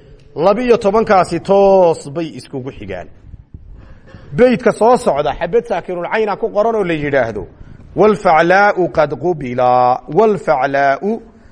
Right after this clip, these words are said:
qad qubila." Ayaa isna faclaa waa saakinul cayn oo halkaas inoogu jira. Beyd kaloo xagga dambe inoogu iman doona waxa ku qoran, "Wa fuclalun, wa facuulun." Fuclalun,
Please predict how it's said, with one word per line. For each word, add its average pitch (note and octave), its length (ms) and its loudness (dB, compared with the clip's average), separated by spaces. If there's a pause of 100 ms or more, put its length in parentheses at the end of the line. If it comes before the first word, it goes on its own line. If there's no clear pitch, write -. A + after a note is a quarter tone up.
(240)
qad E3 200 2 (140)
qubila." C3 800 0
Ayaa D#3 200 -4
isna E3 240 -6
faclaa E3+ 420 2
waa F3+ 120 2
saakinul C3+ 440 -6
cayn E3 160 -2
oo D#3 40 -4
halkaas D3 260 -6
inoogu A#2+ 300 -12
jira. F2 220 -14 (720)
Beyd A#3 320 4
kaloo A#3 180 4
xagga A3+ 260 0
dambe G3 300 0
inoogu G#3 300 0
iman A3+ 200 0
doona G#3 200 2
waxa G#3 240 2
ku A#3+ 140 -2
qoran, C#3+ 280 -6 (460)
"Wa F3 200 0
fuclalun, E3+ 840 0
wa D#3+ 140 2
facuulun." D#3 600 -6 (180)
Fuclalun, F3 680 2